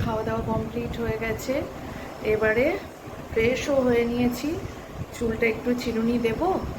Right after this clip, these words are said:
তারপর একটু রেস্ট। এখনো ঘুমের টাইম হয়নি। আর দেখো নেল পলিশটা কতদিন পরার পর হাতটা একটু অন্যরকম লাগছে। আসলে আমি নেল পলিশ ছাড়া থাকি না তো, সেই জন্য হয়তো এমনটা লাগছে।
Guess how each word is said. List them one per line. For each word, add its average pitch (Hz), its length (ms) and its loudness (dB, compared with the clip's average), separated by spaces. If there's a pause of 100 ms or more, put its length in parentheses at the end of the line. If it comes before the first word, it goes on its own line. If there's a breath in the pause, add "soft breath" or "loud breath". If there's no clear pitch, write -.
(360)
তারপর 220 480 0 (960)
একটু - 300 -4
রেস্ট। 220 320 0
এখনো 330 260 0 (120)
ঘুমের 277 360 2
টাইম 320 300 4
হয়নি। 220 320 0
আর 214 120 -2
দেখো 196 280 -4 (500 loud breath)
নেল 233 240 4
পলিশটা 254 420 2
কতদিন 247 420 2
পরার 277 280 4
পর 240 220 2
হাতটা 240 340 0
একটু 262 260 -2
অন্যরকম 208 600 0
লাগছে। 180 420 -4 (640 loud breath)
আসলে 269 280 4
আমি 233 260 6
নেল 233 320 4
পলিশ 247 200 2 (180)
ছাড়া 220 240 0
থাকি 233 300 -4
না 330 200 -2
তো, 254 180 2 (160)
সেই 220 160 2
জন্য 226 280 2
হয়তো 226 280 2
এমনটা 202 380 0
লাগছে। 196 400 -4